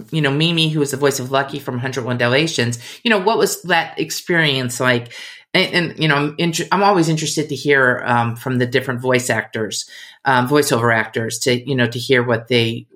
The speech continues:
you know, what their experiences were. So it, yeah, it was a little disappointing. Um, MouseCon, though, also has, um,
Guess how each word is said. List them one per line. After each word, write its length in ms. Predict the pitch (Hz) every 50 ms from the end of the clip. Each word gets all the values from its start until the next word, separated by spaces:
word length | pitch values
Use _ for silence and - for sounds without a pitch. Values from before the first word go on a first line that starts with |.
| 104 123 - _
you 100 | 151 147
know, 120 | 127 120 120
what 160 | 123 123 120
their 120 | - 120
experiences 800 | 110 - - - - 120 113 113 113 113 113 - - 110 110 -
were. 280 | - 117 110 104 - -
So 320 | - - - 160 151 156
it, 120 | 160 180 175 175 180 - -
yeah, 320 | - 202 208 180 151 143 139
it 60 | 147
was 160 | 170 165 170
a 40 | 156
little 200 | 160 151 147 147
disappointing. 840 | - 143 143 - 131 - _ 127 127 123 120 - 107 107 107 110 - _ _ - - - - - - _ _ _ _
Um, 220 | 202 208 185 180 - -
MouseCon, 500 | 226 240 262 262 - - - 247 233 220
though, 140 | 208 202 -
also 380 | - 160 160 165 - - 180 170
has, 720 | 160 175 147 143 143 143 143 143 143 - - - - - _ _ _ _ _
um, 560 | - 143 135 131 127 123 120 120 117 113 110